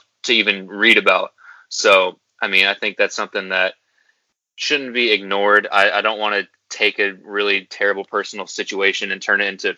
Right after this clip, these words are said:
fantasy spin, but, I mean, I think it's a real thing for, you know, the N F L team as a whole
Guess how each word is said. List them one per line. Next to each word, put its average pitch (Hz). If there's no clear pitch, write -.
fantasy 110
spin, 117
but, 95
I 98
mean, 98
I 101
think 110
it's -
a 101
real 101
thing 98
for, 101
you 117
know, 104
the 117
N 123
F 117
L 110
team 107
as 104
a 110
whole 104